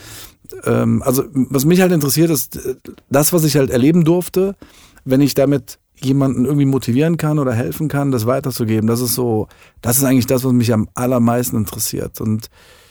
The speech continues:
es gibt keinen Menschen da draußen, also nicht den einen Menschen, es gibt so viele, ganz viele Fotografen, ganz viele Regisseure, äh, wo ich denke so, „Boah,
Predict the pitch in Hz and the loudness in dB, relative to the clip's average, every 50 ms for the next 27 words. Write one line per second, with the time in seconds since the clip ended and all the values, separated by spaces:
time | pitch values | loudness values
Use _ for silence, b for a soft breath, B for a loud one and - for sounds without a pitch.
0 | b b - - - 135 - - - - - - 170 160 131 127 151 165 - 165 | b b -12 -6 -6 -6 -6 -4 -6 -4 -2 0 2 2 2 2 0 0 0 0
1 | 147 131 123 117 123 135 135 127 - - 135 135 131 127 127 - 127 127 110 123 | 0 0 0 0 -2 0 0 -2 -2 -2 -2 -2 0 -2 -2 -2 -4 -2 -2 -2
2 | 127 107 123 131 123 - _ - 127 131 127 - - - 131 143 160 156 147 139 | 0 0 0 0 -2 -4 _ -4 -2 -2 -2 -2 -2 0 2 2 2 4 4 4
3 | 131 120 117 139 160 156 - - 131 113 127 123 123 - - 147 127 - - - | 2 2 2 0 0 -4 -4 -6 -6 -4 -4 -6 -6 -6 -6 -6 -4 -6 -4 -4
4 | 160 180 170 147 120 120 113 113 - - 139 123 - - 131 120 120 113 113 127 | -2 0 0 0 0 0 -2 -2 -4 -6 -8 -8 -2 -2 -2 0 0 0 0 0
5 | 135 131 131 127 127 - - 139 135 123 131 123 127 123 - - 127 131 131 123 | 0 0 0 -2 -2 -2 -4 -4 -2 -2 -2 -2 -2 -4 -4 -2 -2 -2 0 0
6 | 127 127 127 B B B B B B B B B B B _ - 127 123 120 131 | 0 -2 -2 B B B B B B B B B B B _ -2 0 0 2 2
7 | 123 131 135 135 135 123 127 120 120 120 | 2 2 2 2 2 2 0 0 -2 -4